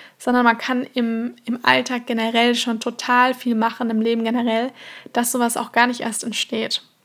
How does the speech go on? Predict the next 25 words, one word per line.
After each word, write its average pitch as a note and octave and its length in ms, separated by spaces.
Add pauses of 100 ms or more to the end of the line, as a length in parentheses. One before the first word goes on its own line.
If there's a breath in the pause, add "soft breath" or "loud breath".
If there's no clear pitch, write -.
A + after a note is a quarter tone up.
(800 loud breath)
Und A3+ 300
da A3+ 100
gebe A#3 200
ich A#3+ 120
euch B3 220
mal A3+ 420
so A3 340
meine G#3+ 260
besten G#3+ 400
Tipps. - 380
Und A#3 180
zwar A3+ 400 (320)
das - 180
Erste, A#3+ 640 (600 loud breath)
und A#3+ 80
das A#3 160
ist - 240
einfach A#3 360 (260)
so A#3 360
wichtig A3+ 480
und A3 140
wird A3 260 (120)
total A#3 520
oft - 340
unterschätzt, - 800